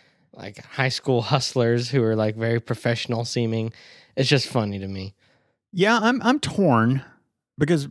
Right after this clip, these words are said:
Speaker 2: fifty-two-year-old Vince wants to give it to the Ramones, for sure.
Speaker 1: <laughs>
Speaker 2: Um, you know, fourteen-year-old Vince, man, fuck, I loved Riff Randall. She really did a lot for me back then. I
Speaker 1: <laughs>
Speaker 2: never realized that she was old.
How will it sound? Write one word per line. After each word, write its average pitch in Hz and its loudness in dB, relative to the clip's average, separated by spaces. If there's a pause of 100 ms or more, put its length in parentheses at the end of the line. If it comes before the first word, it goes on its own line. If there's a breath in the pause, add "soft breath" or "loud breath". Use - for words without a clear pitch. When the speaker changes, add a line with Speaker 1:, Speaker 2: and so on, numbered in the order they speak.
(120)
Speaker 2:
fifty-two-year-old 175 4
Vince 104 2
wants 123 2
to 127 -2
give 113 4
it 101 -4
to 104 4
the 117 -2
Ramones, 123 4
for 143 0
sure. 101 2 (140)
Speaker 1:
<laughs> 135 0 (360 loud breath)
Speaker 2:
Um, 147 4 (380)
you 208 4
know, 175 6
fourteen-year-old 196 2
Vince, 139 2
man, 170 4
fuck, 170 -2
I 208 0
loved 113 2
Riff 101 0
Randall. 104 2 (100)
She - 0
really 139 4
did 107 2
a 104 2
lot 104 2
for - -6
me 98 2
back 98 0
then. 131 2
I 170 2
Speaker 1:
<laughs> - -
Speaker 2:
never 226 0
realized 160 2 (160)
that 139 -2 (280)
she - -2
was 127 4 (160)
old. 123 0